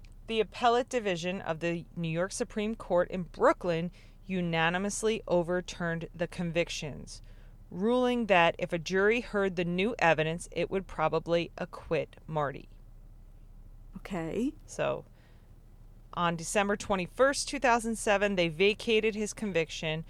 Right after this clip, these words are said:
Speaker 1: and were giving him a retrial. The ruling said, "It is abhorrent to our sense of justice and fair play to countenance the possibility that someone innocent of a crime may be incarcerated or otherwise punished for a crime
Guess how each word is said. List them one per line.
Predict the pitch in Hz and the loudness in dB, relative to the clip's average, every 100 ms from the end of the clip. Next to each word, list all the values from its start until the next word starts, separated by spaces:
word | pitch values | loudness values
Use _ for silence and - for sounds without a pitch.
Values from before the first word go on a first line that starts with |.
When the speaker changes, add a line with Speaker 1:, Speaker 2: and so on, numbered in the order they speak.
| - - - - | -14 -20 -20 -4
Speaker 1:
and | 190 185 185 - - | 2 4 2 -6 -4
were | 175 | -2
giving | 180 175 175 | 2 2 2
him | 180 175 | 2 -2
a | 180 | 0
retrial. | 226 214 180 139 - - - - - - - - - | -2 -2 0 0 -2 -8 -12 -20 -20 -20 -20 -20 -4
The | 180 | 0
ruling | 180 208 220 220 | 4 4 4 2
said, | - 196 175 | 2 6 6
"It | - 180 | 4 2
is | 185 180 | 2 4
abhorrent | 170 - 214 233 277 - - | 2 4 6 6 4 -2 -10
to | - 196 | 0 2
our | 190 | 2
sense | - 196 202 | 2 0 0
of | 202 | -2
justice | 180 185 - 220 - | 2 2 2 -4 -4
and | 175 - | -6 0
fair | 180 180 | 4 6
play | 196 - 180 175 | 4 2 2 2
to | 185 | -4
countenance | - - 190 - 196 196 | -6 0 0 0 -4 -4
the | - | -6
possibility | 151 185 214 247 226 190 180 | 0 2 2 4 4 4 2
that | 170 151 | 2 0
someone | - 190 202 220 | 2 2 2 -2
innocent | - 180 - 196 - | -2 -2 -2 -4 -2
of | 190 | -6
a | |
crime | - 175 160 151 165 - - - - | -4 -2 0 0 -4 -12 -20 -12 2
may | 190 | 2
be | 202 233 | 4 0
incarcerated | 202 - 185 180 208 196 190 175 | -2 2 2 2 2 2 2 2
or | - 175 | 4 4
otherwise | 190 190 190 - | 4 4 4 2
punished | - 190 202 - | -2 -2 -2 0
for | 170 | 0
a | 156 | 0
crime | - 151 147 | 0 0 0